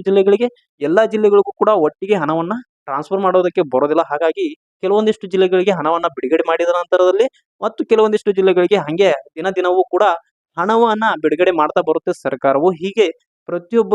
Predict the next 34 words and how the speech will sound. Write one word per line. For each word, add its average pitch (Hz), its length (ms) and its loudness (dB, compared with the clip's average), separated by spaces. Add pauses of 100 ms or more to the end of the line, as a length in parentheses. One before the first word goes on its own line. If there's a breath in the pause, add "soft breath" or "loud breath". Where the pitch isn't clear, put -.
ಗೃಹಲಕ್ಷ್ಮಿಯರ 180 540 -2
ಖಾತೆಗೂ 170 340 0
ಹಣ 143 180 -4
ಅನ್ನೋಂಥದ್ದು 160 400 0 (460)
ಒಂದು 196 200 -6
ವಾರ 185 160 4 (100)
ಅಥವಾ 175 160 -2 (100)
ಎರಡು 147 160 2
ವಾರದವರೆಗೂ 147 460 0 (100)
ಕೂಡ 175 100 -2 (140)
ಎಲ್ಲಾ 165 200 2 (120)
ಜಿಲ್ಲೆಗಳಿಗೂ 165 400 2 (120)
ಕೂಡ 196 120 4 (460)
ತಲುಪೋದಕ್ಕೆ 190 560 0
ಸ್ವಲ್ಪ 175 180 0 (140)
ಟೈಮ್ 147 200 0
ಅನ್ನ 156 100 0 (100)
ತಗೊಳುತ್ತೆ 135 360 0
ಅಂತಾನೆ 156 300 0
ಹೇಳ್ಬೋದು. 135 320 2 (320 loud breath)
ಹಾಗಾಗಿ 180 340 0
ಇವಾಗ 165 280 0
ಏನ್ 185 180 -2
ವೇಟ್ 175 260 2
ಮಾಡ್ತಾ 156 340 0
ಇದ್ರಿ 156 180 2 (100)
ಹದಿನಾರನೇ 156 500 -2
ಕಂತು 151 260 0 (120)
ಹಣ, 127 100 -4 (520)
ಕೊನೆಗೂ 208 320 2 (120)
ಕೂಡ 202 140 4 (500)
ಹದಿನಾಲ್ಕನೇ 208 480 -2 (120)
ತಾರೀಕು 175 340 2 (140)
ಬಿಡುಗಡೆ 151 320 2